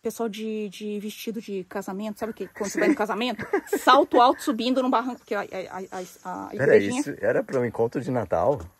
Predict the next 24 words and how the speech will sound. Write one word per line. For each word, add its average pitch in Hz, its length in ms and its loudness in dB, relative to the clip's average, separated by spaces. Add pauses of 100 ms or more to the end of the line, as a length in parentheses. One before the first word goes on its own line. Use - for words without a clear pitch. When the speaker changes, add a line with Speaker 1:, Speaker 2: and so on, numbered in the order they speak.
(200)
Speaker 1:
Era. 254 360 2
Speaker 2:
É? 254 300 2 (200)
Speaker 1:
E 208 100 -4
foi 269 240 6
todo 453 260 0
mundo 403 220 2
de - 60 -6
salto 277 340 2
alto, 247 240 4
pisando 254 240 0
no 262 80 6
barro, 208 240 2
porque - 180 -6
não 277 200 6
era 294 200 6
cimentado 247 540 0
naquela 208 300 -2
época, 208 380 -4 (260)
<laughs> - 240 -20
enfiando 269 580 0
o 320 60 -2
pé 226 200 -2
no 226 100 -2
barro, 220 480 -2